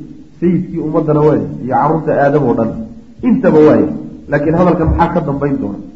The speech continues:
Ammaantan saad u wadaan bay meel xulida ka dhici doontaa way macna. Fa qaala Nabigu wuxuu yidhi sal alay wasalam, "Yaa ayuha nnaasu dadow, quuluu dhaha biqawlikum hadalkiina dhaha, walaa yastahwiyannakum yuusan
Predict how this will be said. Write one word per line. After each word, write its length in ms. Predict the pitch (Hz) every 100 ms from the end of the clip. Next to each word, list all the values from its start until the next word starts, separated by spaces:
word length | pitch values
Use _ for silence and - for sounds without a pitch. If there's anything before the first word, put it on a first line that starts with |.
| -
Ammaantan 460 | 131 160 185 175 156
saad 180 | 175 180
u 60 | 175
wadaan 240 | 156 165
bay 120 | 151 151
meel 160 | 165
xulida 220 | 151 156 147
ka 80 | 156
dhici 220 | 143 131
doontaa 280 | 135 135 127
way 80 |
macna. 240 | 113 107 107 - - - - -
Fa 100 | 151
qaala 200 | 151 185
Nabigu 220 | 180 180 160
wuxuu 160 | 160
yidhi 120 | 156
sal 120 | 160 165
alay 140 | 156
wasalam, 240 | 151 151 147
"Yaa 140 | 180
ayuha 280 | 170 156 151
nnaasu 340 | 156 165 156 156
dadow, 300 | 196 190 143 - - - -
quuluu 420 | - 175 185 170 160
dhaha 200 | 160 147
biqawlikum 580 | 139 151 170 156 139 139 131
hadalkiina 500 | 151 151 - 131 117
dhaha, 220 | 127 - - - - - - - - -
walaa 260 | 139 160 180
yastahwiyannakum 1200 | 180 175 - 170 170 180 185 180 175 - 175 180 - - - - - - - -
yuusan 520 | 165 196 175 - 165